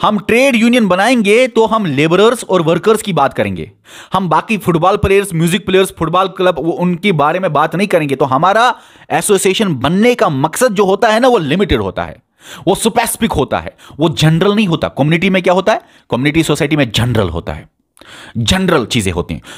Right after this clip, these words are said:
कम्युनिटी में आप क्या करते हो? आप चाहते हो पूरी इकोनॉमी, पूरी पॉलिटी, पूरी सोसाइटी, पूरी एजुकेशन,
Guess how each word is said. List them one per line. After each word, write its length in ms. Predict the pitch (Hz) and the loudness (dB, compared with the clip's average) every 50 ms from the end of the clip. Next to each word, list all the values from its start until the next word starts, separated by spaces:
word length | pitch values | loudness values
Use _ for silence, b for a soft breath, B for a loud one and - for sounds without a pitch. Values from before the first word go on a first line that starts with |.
| B B - | B B -4
कम्युनिटी 320 | 107 120 135 131 139 147 | -2 -2 0 0 0 0
में 80 | 147 156 | 2 0
आप 140 | 147 147 - | 0 0 0
क्या 160 | 190 190 190 | -2 0 0
करते 260 | - 202 190 180 214 | 0 0 0 2 2
हो? 440 | 214 220 262 233 139 98 - _ b b b b b b b - | 2 4 2 2 0 -2 -6 _ b b b b b b b -2
आप 360 | 104 127 143 151 151 151 - | 0 2 2 2 0 0 -2
चाहते 260 | 160 139 135 - 143 | -2 -4 -2 -2 -2
हो 140 | 135 131 135 | -2 -2 -2
पूरी 240 | 135 123 127 127 131 | -2 0 -2 0 -2
इकोनॉमी, 680 | 139 - - - 143 143 135 135 131 127 123 127 123 123 | -2 -4 -4 -2 0 2 2 2 0 -2 -2 -2 -2 -4
पूरी 320 | 123 - 127 135 135 131 | -4 -2 -2 0 0 0
पॉलिटी, 600 | 120 101 - 147 156 156 139 127 - 131 127 123 | -2 -2 -2 0 0 0 0 -2 0 0 0 0
पूरी 300 | 113 - 127 135 131 131 | -2 0 0 0 0 0
सोसाइटी, 600 | 117 - 143 135 156 147 139 120 - 131 131 123 127 117 - _ | 0 -2 -2 0 0 -2 -2 -2 -2 -2 -2 -2 -2 -6 -6 _
पूरी 220 | - 139 135 131 135 - - | -2 0 0 0 -2 -2 -4
एजुकेशन, 580 | 156 131 147 175 - 180 160 151 - 160 127 | -2 -2 -2 -2 0 0 0 0 0 -4 -4